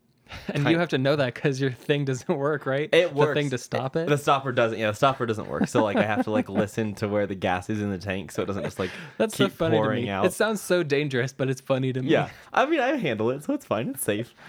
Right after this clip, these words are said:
Speaker 2: Um, but yeah, so I haven't filled up since then. And I'm, like,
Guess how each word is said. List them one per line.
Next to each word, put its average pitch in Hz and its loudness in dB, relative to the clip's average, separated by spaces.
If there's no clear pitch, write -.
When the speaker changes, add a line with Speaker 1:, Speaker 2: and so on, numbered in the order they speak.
Speaker 2:
Um, 113 0
but 127 2
yeah, 117 2
so 113 0
I 110 0
haven't 123 -6
filled 120 0
up 101 -2
since 104 -6
then. 82 -6
And 107 -2
I'm, 104 -4
like, 90 -6